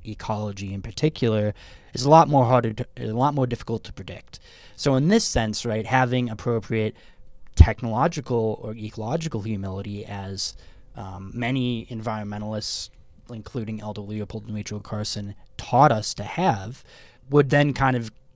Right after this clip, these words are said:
provide a strong presumption against these technologies at this large scale. But also, it's important that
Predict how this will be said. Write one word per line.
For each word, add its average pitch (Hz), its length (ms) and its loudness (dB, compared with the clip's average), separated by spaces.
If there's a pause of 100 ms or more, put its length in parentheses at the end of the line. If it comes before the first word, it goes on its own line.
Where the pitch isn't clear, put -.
(340)
provide 131 340 4
a 117 40 -2
strong 131 560 -2
presumption 101 680 -8 (360)
against 107 560 -6 (440)
these 110 180 -8
technologies - 880 -14 (680)
at 123 160 -6
this - 240 -4
large 107 360 -2
scale. - 440 -10 (400)
But 156 160 8
also, 151 580 6
it's - 380 -6
important 135 480 0
that 127 260 2